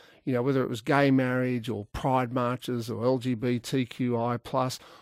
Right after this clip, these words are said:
or whether it's, uh, reconciliation with Indigenous Australians or not celebrating Australia Day. The, the job of a company is to marshal capital from shareholders, and it's to invest, hopefully, in businesses that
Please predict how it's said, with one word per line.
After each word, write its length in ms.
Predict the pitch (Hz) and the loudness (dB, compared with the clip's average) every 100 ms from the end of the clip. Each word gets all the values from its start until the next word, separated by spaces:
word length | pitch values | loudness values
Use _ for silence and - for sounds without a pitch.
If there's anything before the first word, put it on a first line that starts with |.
| - | -6
or 200 | 139 131 | 2 4
whether 320 | 131 139 135 | 6 6 4
it's, 300 | 127 - - | 2 -2 -6
uh, 180 | 127 104 | -4 -2
reconciliation 920 | 123 165 143 - 151 135 131 123 127 | 0 0 0 0 0 0 0 -2 -2
with 120 | 127 120 | -2 0
Indigenous 600 | 117 127 120 127 120 - | 0 -2 0 0 0 -4
Australians 840 | - - 123 127 123 123 127 120 | -6 -4 -2 0 0 0 0 -2
or 240 | 123 104 - - - | -4 -4 -8 -14 0
not 260 | 147 151 - | 4 4 2
celebrating 640 | - 139 127 123 120 117 | 2 2 2 2 2 0
Australia 500 | 113 - 131 139 156 | -2 -2 0 2 2
Day. 300 | 143 110 110 _ _ _ _ _ _ 403 - | 2 0 -2 _ _ _ _ _ _ -8 -2
The, 100 | - | -2
the 180 | 175 | 0
job 240 | 151 240 294 | 4 4 4
of 80 | 254 | 0
a 40 | |
company 440 | - 156 147 127 | 0 2 2 0
is 100 | 120 | -2
to 100 | - | 0
marshal 460 | 127 135 143 - 131 | 2 4 2 -2 -4
capital 500 | - 135 135 120 98 | -2 -4 -2 -4 -6
from 220 | - 123 | -4 -4
shareholders, 800 | 107 139 139 110 113 - 110 110 | 0 4 4 2 -2 -2 -8 -6
and 140 | 123 117 | -2 -2
it's 120 | - | 0
to 120 | 139 | 4
invest, 540 | 131 123 160 147 - - | 6 8 6 4 0 -2
hopefully, 600 | 151 156 - 143 131 127 | 0 0 -2 -2 0 2
in 120 | 123 | 2
businesses 760 | 131 113 131 - 135 117 104 | 2 0 -2 -2 -4 -6 -6
that 180 | 139 117 | -4 -4